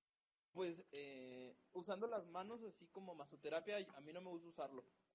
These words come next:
Y no me gusta no por cosas, este, de que no, que es mejor esto o es mejor eso, sim-, simplemente porque me da flojera usarlo, la neta.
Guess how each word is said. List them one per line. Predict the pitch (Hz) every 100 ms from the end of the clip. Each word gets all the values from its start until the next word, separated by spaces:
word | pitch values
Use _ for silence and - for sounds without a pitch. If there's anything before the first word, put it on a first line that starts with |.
| _ _
Y | 143 147
no | 170
me | 190 202
gusta | 214 220 202
no | 175 -
por | 202 190
cosas, | 190 190 190
este, | 196 156 - - 131 120 - _ 117 120
de | 127
que | 123 139
no, | - 196 190
que | 165
es | 170
mejor | 165 160 151
esto | 170 - 160
o | 139
es | 156
mejor | 156 151
eso, | 151 175
sim-, | 170 156 151
simplemente | 185 165 170 180 202 208
porque | 190 170 147 131 - 135
me | 131
da | 123 123
flojera | 127 147 147 143 139
usarlo, | 143 131 - 127
la | 120
neta. | 120 -